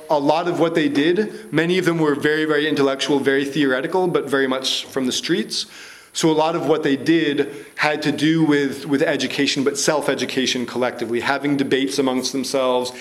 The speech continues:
having reading groups, uh, putting out publications. Um, so they weren't providing a service,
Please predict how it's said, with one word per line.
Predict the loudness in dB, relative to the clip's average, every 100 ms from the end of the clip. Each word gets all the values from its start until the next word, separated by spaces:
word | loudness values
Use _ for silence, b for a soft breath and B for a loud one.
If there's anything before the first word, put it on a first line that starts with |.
| B -2
having | 0 2 2
reading | 2 2 2
groups, | 2 2 0 -6 B B B -2
uh, | 0
putting | 0 0 0
out | 0 -2
publications. | -2 -2 0 -2 -2 -2 -2 -2 -6 B B B B 0
Um, | 0 2 0 0 -2 B B
so | -2 2
they | 2
weren't | 2 0 -2
providing | 0 2 0 0
a | -2
service, | 0 0 0 -2 -4